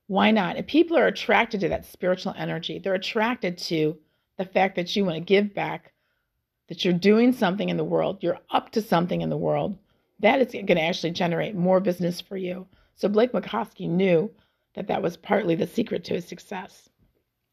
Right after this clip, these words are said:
So I'd like to challenge you. The number one thing about starting a business is just get started. Get started today. Crush a fear. Overcome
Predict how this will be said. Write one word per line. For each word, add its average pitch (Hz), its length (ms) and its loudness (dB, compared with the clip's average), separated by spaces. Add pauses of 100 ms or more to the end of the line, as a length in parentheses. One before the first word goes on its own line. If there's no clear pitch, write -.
(560)
So - 180 2
I'd 214 80 6
like 226 140 2
to 254 80 -2
challenge 175 480 -6
you. 202 240 -8 (500)
The 160 80 -2
number 180 320 4
one 277 300 4
thing 180 300 -2 (440)
about - 280 0
starting 185 360 4
a 202 40 2
business 185 440 0 (680)
is - 200 -6
just 208 280 -2
get 214 160 0
started. 208 540 -2 (840)
Get 262 160 2
started 208 420 0
today. 175 560 -6 (180)
Crush - 420 0
a 262 60 4
fear. 165 520 -4 (840)
Overcome 214 760 2